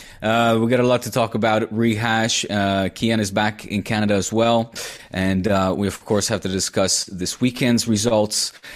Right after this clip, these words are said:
uh, which has a lot to do with the current mood that is set in. I'm in no mood for celebrations or rolling R's as I'm watching this, uh, friendly, the Maradona Cup, take place over in Saudi Arabia,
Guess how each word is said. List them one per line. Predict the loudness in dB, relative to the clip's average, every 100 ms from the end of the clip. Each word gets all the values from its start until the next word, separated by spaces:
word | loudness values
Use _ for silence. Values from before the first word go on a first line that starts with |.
| -12 -2
uh, | 0 2
which | 2 0
has | 0 0
a | 0
lot | 0 0
to | -2
do | 0 0 2
with | 0 -2 -4
the | -2
current | 0 2 4
mood | 4 6 6 4
that | 2
is | 2
set | 2 2 4
in. | 4 2 -4 -14 -10 0
I'm | 2
in |
no | 4 6
mood | 4 2
for | 0
celebrations | 0 0 2 2 2 0 0
or | 0
rolling | 0 0 0 0
R's | 0 2 0 -2 -6 -8
as | -4 -2 0
I'm | 0 2
watching | 0 0 0 0 0 -4
this, | -4 -4 -2 0
uh, | 0 0 0 -4 -6
friendly, | -2 2 4 4 2 0 -4
the | -2
Maradona | 0 2 2 0 0
Cup, | -2 0
take | -4 -2
place | -2 -2 -2
over | -4 -4
in | -4
Saudi | -2 -2 -2
Arabia, | 0 0 0 -2